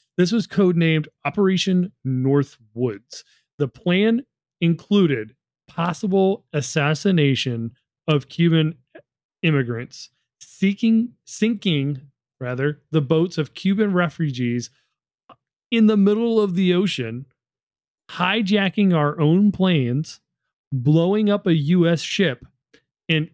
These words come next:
even dressing up as Cuban militants on American streets and committing violent acts of terrorism within our own cities,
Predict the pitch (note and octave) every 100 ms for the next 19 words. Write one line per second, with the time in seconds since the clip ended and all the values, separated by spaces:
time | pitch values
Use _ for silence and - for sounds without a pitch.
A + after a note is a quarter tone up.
0 | _ A#3 A#3 A#3+ E3+ C3 B2 B2 B2 _
1 | _ _ _ _ - C#3+ D#3 E3 - G#3+
2 | G3 F#3 _ _ D3 C#3 - - E3 F#3+
3 | G3+ F3+ D3+ C3+ C3 A#2+ - _ C3+ B2+
4 | C3 D3+ D#3+ F3 E3+ G3 E3+ - D#3+ D#3
5 | A#2 - - - _ _ _ D#3+ D#3 D#3
6 | D3+ D#3+ D#3 C3+ C3+ D3+ F3+ F#3+ G#3 -
7 | D#3 D#3 - C#3+ - - G#3 F#3+ E3 C#3+
8 | C#3 C3+ C3 D#3 C#3+ C#3+ - E3 F3+ -
9 | E3+ C#3 B2 A#2